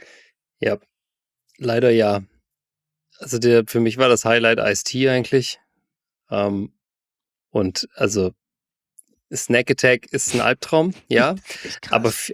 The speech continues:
Speaker 1: aber ich hab mich viel mehr geschämt, als die beiden Brüder ihre Mutter anrappen.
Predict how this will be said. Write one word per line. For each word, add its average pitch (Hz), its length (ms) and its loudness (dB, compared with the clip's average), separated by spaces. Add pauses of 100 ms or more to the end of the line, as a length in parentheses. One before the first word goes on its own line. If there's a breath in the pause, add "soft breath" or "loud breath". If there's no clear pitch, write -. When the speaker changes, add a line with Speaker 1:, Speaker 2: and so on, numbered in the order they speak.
(220)
Speaker 1:
aber 127 180 0
ich 107 80 0
hab - 160 -2
mich - 140 -4
viel 170 320 2
mehr 151 240 6
geschämt, 139 580 2
als 113 320 0
die 123 160 -4
beiden 117 340 2
Brüder 123 520 4
ihre 110 260 -2
Mutter 107 400 0
anrappen. 101 480 -2